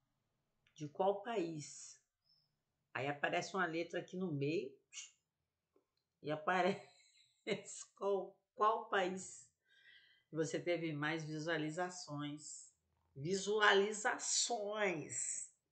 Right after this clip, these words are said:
Entendeu agora? É forte o babado aqui, meu filho. Ai, ai, sua recap semanal. <laughs>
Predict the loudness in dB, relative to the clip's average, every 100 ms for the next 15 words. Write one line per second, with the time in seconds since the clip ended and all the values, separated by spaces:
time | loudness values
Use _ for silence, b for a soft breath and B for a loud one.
0 | -12 -12 4 8 8 10 8 10 8 6
1 | 6 6 4 -4 -18 _ _ _ _ _
2 | _ _ _ _ _ _ -20 _ _ _
3 | _ _ _ _ _ _ _ _ _ _
4 | _ _ _ _ _ _ _ _ _ _
5 | _ _ -16 -8 -8 -8 -4 0 0 0
6 | -8 2 4 4 4 2 0 -4 -4 -4
7 | -2 -4 -4 -4 -6 -12 -8 -6 -4 -2
8 | -2 -4 -8 -4 -2 -2 -4 -4 -6 -6
9 | -10 -8 -6 -6 -4 -4 -4 -8 -12 _
10 | _ _ _ _ _ _ _ _ _ _
11 | _ _ _ _ _ _ _ -14 -14 -14
12 | -18 -18 -18 -20 -18 -18 -18